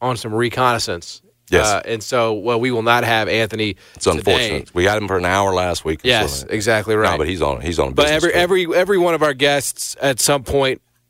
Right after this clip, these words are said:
Speaker 1: does deserve a little, a breather.
Speaker 2: Well, and a gift card that you have
Speaker 1: Yes.
Speaker 2: not given them yet.
Speaker 1: I, I've got a couple of vendors that I'm working with.
Speaker 2: Okay, good.
Speaker 1: You know what I'm saying? Maybe some breakfast spots.
Speaker 2: All right.
Speaker 1: Uh, so we can see.
Speaker 2: We're gonna try to get you on.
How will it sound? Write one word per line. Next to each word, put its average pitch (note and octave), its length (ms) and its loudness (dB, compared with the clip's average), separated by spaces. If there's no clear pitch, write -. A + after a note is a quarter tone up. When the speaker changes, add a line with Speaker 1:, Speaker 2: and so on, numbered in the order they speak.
Speaker 1:
does C3+ 340 0
deserve B2 720 0
a A#2+ 100 -2
little, A#2 360 -2
a C3 60 -4
breather. A2 520 -2
Speaker 2:
Well, F#2+ 180 2
and G#2+ 320 0
a E2+ 80 2
gift G#2 260 0
card C#2+ 300 2
that D2 200 -2
you F2 220 -2
have D2+ 120 2
Speaker 1:
Yes. - 100 2
Speaker 2:
not D2+ 140 0
given D#2 200 0
them C2+ 140 -4
yet. B1+ 160 -8
Speaker 1:
I, C3 200 2
I've C3+ 80 -4
got C#3+ 220 2
a C3+ 60 -2
couple C3+ 360 -2
of A2 160 -2
vendors C3+ 640 0
that B2+ 100 2
I'm B2 140 0
working C#3 340 2
with. C#3+ 260 0
Speaker 2:
Okay, D#2 200 -2
good. C#2+ 240 -2
Speaker 1:
You A#2+ 120 -2
know B2+ 80 2
what B2+ 80 2
I'm B2 80 -2
saying? B2+ 280 2
Maybe B2 260 0
some G#2 180 -4
breakfast C#3 380 0
spots. - 580 0
Speaker 2:
All E2 120 2
right. D2+ 240 0
Speaker 1:
Uh, A#2 500 0
so B2+ 180 0
we B2+ 160 0
can B2+ 160 -4
see. - 200 0
Speaker 2:
We're F#2+ 80 0
gonna E2+ 120 0
try F2 160 2
to E2 60 -2
get E2+ 200 -2
you F2 60 2
on. C2 260 -4